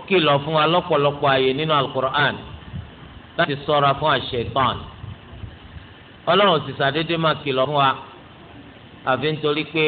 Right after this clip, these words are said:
ó fẹ́ràn wa fóríire. Ọlọ́run fẹ́ wa fún ká wà àlùjánnà. Lọ́lọ́run ṣe ń ṣèkìlọ̀ fún wa. Ọlọ́run ní, "ولا تتبعوا خطوات الشيطان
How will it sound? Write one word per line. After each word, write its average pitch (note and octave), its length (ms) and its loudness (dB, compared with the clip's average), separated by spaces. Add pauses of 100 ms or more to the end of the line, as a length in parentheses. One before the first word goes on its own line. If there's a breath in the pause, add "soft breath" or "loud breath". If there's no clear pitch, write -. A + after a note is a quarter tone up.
(200)
ó E3 100 2
fẹ́ràn D#3+ 480 0
wa B2+ 140 4
fóríire. B2+ 500 -2 (1000)
Ọlọ́run D3+ 320 2
fẹ́ C#3+ 140 -2
wa C3+ 160 4
fún C#3 200 -6
ká D3 100 2
wà C#3+ 140 4
àlùjánnà. A2+ 540 -2 (880)
Lọ́lọ́run C#3 340 2
ṣe C#3 120 -4
ń C#3 100 -2
ṣèkìlọ̀ A#2 460 -4
fún A#2+ 140 -8
wa. A2 120 0 (1120)
Ọlọ́run D3 240 2
ní, C#3+ 60 0
"ولا C#3+ 280 4
تتبعوا C#3+ 760 0
خطوات C#3+ 680 0
الشيطان C3+ 720 -2